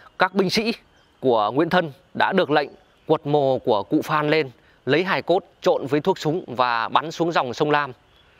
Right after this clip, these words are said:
Những câu chuyện trong lịch sử như thế đến nay vẫn còn được ghi chép và lưu lại.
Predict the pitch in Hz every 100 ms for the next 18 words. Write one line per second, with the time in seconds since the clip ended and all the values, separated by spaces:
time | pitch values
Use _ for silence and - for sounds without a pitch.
0 | _ _ _ _ _ _ _ _ _ -
1 | 160 165 156 175 151 123 156 151 - 143
2 | 101 139 143 135 156 156 143 156 147 127
3 | - _ - 160 196 160 123 120 113 151
4 | 180 175 - _ - 117 113 123 151 143
5 | -